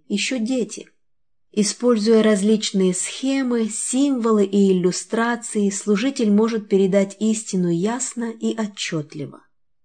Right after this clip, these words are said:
Такие вспомогательные средства находятся в согласии со Словом Божьим. Учителя, помните, что ваша сила — Господь. Старайтесь дать учащимся такие наставления, которые поведут их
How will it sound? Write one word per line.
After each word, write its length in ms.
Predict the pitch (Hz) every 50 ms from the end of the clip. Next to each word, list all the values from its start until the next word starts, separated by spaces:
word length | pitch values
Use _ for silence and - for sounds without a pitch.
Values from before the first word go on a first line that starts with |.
| _ _ _
Такие 340 | - 208 208 - 240 240 220
вспомогательные 960 | 208 - - - 214 202 208 208 190 214 208 208 202 - 196 196 190 190 190 190
средства 520 | - - 277 285 277 285 - - - 190
находятся 640 | 185 185 180 180 - 262 262 247 240 - - 220 220
в 40 | 214
согласии 920 | - - 254 254 220 190 180 165 156 147 147 - - - 147 147 160 - -
со 120 | - 175
Словом 460 | 165 - - 175 175 170 180 185 190
Божьим. 560 | 175 160 151 143 135 - - - - - - - _ _ _ _ _ _ _ _ _ _ _ _
Учителя, 840 | 262 262 262 - - 247 - - 233 220 196 175 147 135 135 139 - _ _ _
помните, 880 | - - 277 285 285 254 208 175 160 147 143 139 139 - 143 127 - - _ _ _
что 360 | _ - - - - - 220
ваша 460 | 202 185 226 233 226 214 - 208 190 185
сила — 640 | - - - - 247 262 269 247 196 170 151 160 - _ _ -
Господь. 840 | 165 160 185 180 175 - - - - - 156 143 131 104 104 - _ _ _ _ _ _ _ _ _ _ _
Старайтесь 720 | - - - - 226 220 233 262 285 277 277 254 240 208 196
дать 340 | 185 233 240 240 240 -
учащимся 800 | - 214 202 202 - 247 247 247 240 - - 214 202 202 - 208
такие 460 | 190 196 202 196 196 - 269 277 277 247
наставления, 840 | 233 226 220 - - - 190 165 165 165 180 170 160 160 156 147 143
которые 440 | 139 139 135 - 233 240 240 226 220
поведут 640 | 226 214 196 175 185 185 170 170 214 240 233 - - -
их 260 | 220 214 202 -